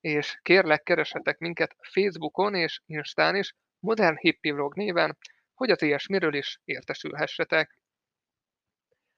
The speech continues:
Az amerikai elnök választás menetéről már egyszer beszéltem a tizenhármas Így győzhető le Trump című adásunkban, de nézzük át gyorsan újra.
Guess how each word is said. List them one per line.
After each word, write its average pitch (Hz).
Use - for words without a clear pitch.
Az 160
amerikai 190
elnök 180
választás 165
menetéről 165
már 151
egyszer -
beszéltem 151
a 147
tizenhármas 175
Így 185
győzhető 175
le 160
Trump 147
című 147
adásunkban, 151
de 151
nézzük 190
át 156
gyorsan 147
újra. 139